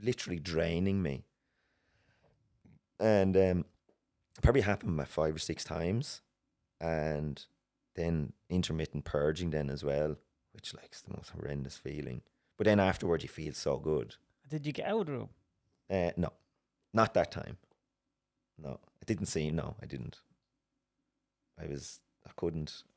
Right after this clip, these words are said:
Speaker 1: wasn't able to leave. I think in the next, we done four ceremonies, so I think afterwards
Speaker 2: Was the
Speaker 1: I managed
Speaker 2: second
Speaker 1: to.
Speaker 2: one the hardest one?
Speaker 1: The first one was.
Speaker 2: But the second one, were you not going, "Oh, fuck, if I do this again, I
Speaker 1: Oh,
Speaker 2: can't"?
Speaker 1: yes, no. Um, beforehand,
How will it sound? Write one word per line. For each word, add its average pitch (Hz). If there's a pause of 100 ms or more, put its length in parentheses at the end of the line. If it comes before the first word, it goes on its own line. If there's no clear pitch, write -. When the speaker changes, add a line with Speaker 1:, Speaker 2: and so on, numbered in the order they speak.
Speaker 1:
wasn't 80
able 80
to -
leave. 71
I -
think 87
in 78
the 78
next, - (140)
we 85
done 87
four 73
ceremonies, 76
so -
I 69
think 71
afterwards - (600)
Speaker 2:
Was 127
the 135
Speaker 1:
I 160
managed 156
Speaker 2:
second 156
Speaker 1:
to. 139
Speaker 2:
one 139
the 131
hardest 131
one? 120 (440)
Speaker 1:
The -
first -
one 80
was. 71 (300)
Speaker 2:
But 127
the 139
second 147
one, 127
were 123
you 123
not 123
going, 120 (280)
"Oh, 139
fuck, -
if 131
I 131
do 123
this 123
again, 120
I -
Speaker 1:
Oh, 120
Speaker 2:
can't"? 117
Speaker 1:
yes, 107
no. 98 (120)
Um, 95 (600)
beforehand, 95